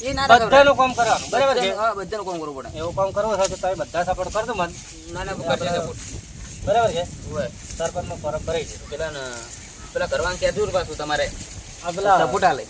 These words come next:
Speaker 2: હવે, હવે તો બધાને આમ તો વાત તો પેલી સીધે થોડીક બરાબર?
Speaker 1: હોય.
Speaker 2: કે સપોર્ટ અમે કરશે.
Speaker 1: બરોબર.
Speaker 2: આ જે તમે કે સુધારો કરતા છો ને,
Speaker 1: હોય, હોય.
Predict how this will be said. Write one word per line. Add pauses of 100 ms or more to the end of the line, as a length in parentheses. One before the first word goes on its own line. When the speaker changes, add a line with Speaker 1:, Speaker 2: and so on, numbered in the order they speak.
(220)
Speaker 2:
હવે,
હવે
તો
બધાને
આમ
તો (160)
વાત
તો
પેલી
સીધે
થોડીક
બરાબર?
Speaker 1:
હોય. (260)
Speaker 2:
કે
સપોર્ટ
અમે
કરશે.
Speaker 1:
બરોબર. (160)
Speaker 2:
આ
જે
તમે
કે
સુધારો
કરતા
છો
ને,
Speaker 1:
હોય,
હોય.